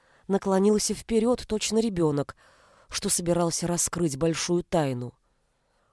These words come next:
"Мы могли бы вызволить чародеев и переманить на свою сторону", произнёс он.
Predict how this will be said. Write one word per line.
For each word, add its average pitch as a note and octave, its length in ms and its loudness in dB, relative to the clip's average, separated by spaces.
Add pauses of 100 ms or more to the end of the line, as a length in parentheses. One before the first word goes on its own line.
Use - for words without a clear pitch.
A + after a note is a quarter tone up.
"Мы E3 220 6
могли F#3 340 4
бы F#3 140 4
вызволить E3 560 0
чародеев F3+ 760 2 (520)
и F#3 120 -2
переманить G#3 640 2
на F#3+ 80 0
свою G3 260 0
сторону", C3+ 600 -2 (400)
произнёс D#3+ 680 0
он. B2 200 -8